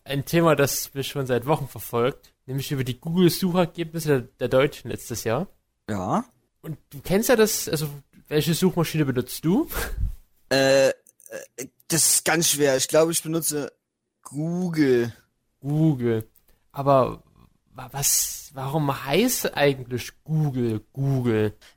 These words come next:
Speaker 2: War das nicht Abkürzung für, f-, äh, für einen längeren Begriff?
Speaker 1: Nee.
Speaker 2: Okay.
Speaker 1: Also, du, du verwendest ja, also wir verwenden den Namen der Suchmaschine ja ständig, aber eigentlich weiß kaum jemand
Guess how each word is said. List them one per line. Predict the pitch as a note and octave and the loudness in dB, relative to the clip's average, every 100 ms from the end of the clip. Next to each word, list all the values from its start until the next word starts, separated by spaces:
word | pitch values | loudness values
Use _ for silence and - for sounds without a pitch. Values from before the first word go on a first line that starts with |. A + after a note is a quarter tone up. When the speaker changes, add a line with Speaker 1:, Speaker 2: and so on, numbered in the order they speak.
| - | -10
Speaker 2:
War | A2+ | -6
das | G#2 - | -2 0
nicht | A#2 | -2
Abkürzung | - - C3+ A#2+ B2 A#2 | -6 -2 -2 0 -2 -2
für, | A#2+ A#2 | 0 0
f-, | A2 - C3 - | 0 -6 -8 -2
äh, | A2+ A2 A2 - F2 | 0 2 -2 -6 -8
für | - | -4
einen | A#2 | 0
längeren | A#2 A#2+ A2+ A2 | 2 2 0 0
Begriff? | C3 - B2 D3+ - _ _ _ | -4 -6 -6 -6 -10 _ _ _
Speaker 1:
Nee. | A#2+ A2+ A2 - _ _ _ | -2 0 0 -4 _ _ _
Speaker 2:
Okay. | B2 C#3 | -6 -2
Speaker 1:
Also, | A#2+ B2+ A#2 _ _ _ _ _ _ _ _ | -2 -2 -4 _ _ _ _ _ _ _ _
du, | C#3 B2+ A#2+ | -20 -20 -20
du | B2+ | -18
verwendest | A2 B2+ C#3+ C#3+ - | -4 0 2 0 0
ja, | - | -2
also | A#2+ | -2
wir | B2 | -2
verwenden | A2+ B2 B2 | -2 -2 0
den | A#2 | 0
Namen | A#2 A#2+ A#2 A#2 | 4 4 2 -4
der | A2+ | -8
Suchmaschine | A2 C3+ B2 A2+ B2+ A#2 | -6 -6 -6 -8 -6 -2
ja | A2 | -2
ständig, | - - B2 D3+ E3+ B2+ | -2 -4 -4 -4 -6 -4
aber | C3 - | -2 -2
eigentlich | - C#3+ D#3 - | -2 -4 -6 -4
weiß | A2 B2+ - | -4 -4 -6
kaum | - A#2 A2+ | -2 -2 -2
jemand | A2 G#2+ G#2 - | -6 -6 -8 -12